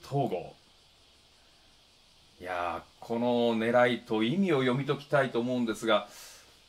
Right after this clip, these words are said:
どうでしょう？あのー、人によっては、まあ、昨日のTwitterなんか見てると、随分その、ネガティブにちょっと捉えてらっしゃる方もやっぱり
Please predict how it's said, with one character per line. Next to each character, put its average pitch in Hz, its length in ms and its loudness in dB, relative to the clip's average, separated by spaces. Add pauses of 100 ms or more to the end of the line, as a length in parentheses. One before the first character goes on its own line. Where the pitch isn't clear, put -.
(120)
ど 175 220 4
う 208 40 2
で 165 80 2
し 147 80 -4
ょ 127 120 0
う？ 123 60 4
あ 139 60 6
の 131 600 2 (880)
ー、 - 20 -20
人 - 280 -6
に 220 120 2
よ 226 120 2
っ 220 60 -14
て 214 120 -4
は、 170 320 6 (180)
ま 131 120 0
あ、 - 40 -14
昨 160 100 2
日 160 60 2
の 156 80 2
Twitter 147 320 0
な 117 60 2
ん 98 40 -2
か 98 80 -2
見 98 120 -4
て 95 80 -6
る 90 100 -8
と、 92 160 -4
随 151 220 -2
分 120 180 -6
そ 98 100 -6
の、 85 240 -6 (280)
ネ 170 180 -2
ガ 277 120 -2
テ 220 100 -4
ィ - 20 -2
ブ 135 80 -2
に 107 120 0
ち 117 80 -2
ょ - 20 -2
っ - 20 -2
と 98 120 -8
捉 113 260 2
え - 20 2
て 92 320 -4
ら 90 120 -2
っ - 20 -6
し - 180 -12
ゃ 110 60 2
る 95 140 -6
方 120 280 -2
も 180 160 0
や 107 120 2
っ - 80 -16
ぱ 117 100 2
り 92 180 -6